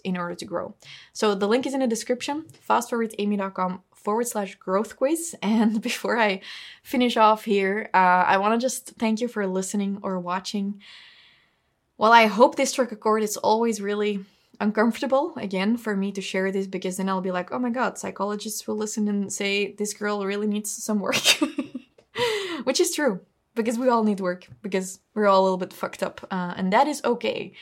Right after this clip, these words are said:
You can be a little bit fucked up and still grow in your business and as a person.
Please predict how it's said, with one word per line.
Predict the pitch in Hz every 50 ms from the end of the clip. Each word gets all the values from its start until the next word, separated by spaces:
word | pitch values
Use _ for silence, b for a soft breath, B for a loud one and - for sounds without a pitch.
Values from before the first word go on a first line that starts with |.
| B B B
You | 220 202
can | 220 208
be | 202 190
a | 180
little | 185 214 262
bit | 294 - - -
fucked | 320 330 - -
up | 269 240 - - -
and | 214 202
still | - - 240 226 214
grow | - 202 196 196 196
in | - 208 202
your | 190 185
business | 180 185 185 190 185 185 -
and | - 190 185
as | 185 185 180 180
a | 185 185 -
person. | 180 185 - 190 180 180 180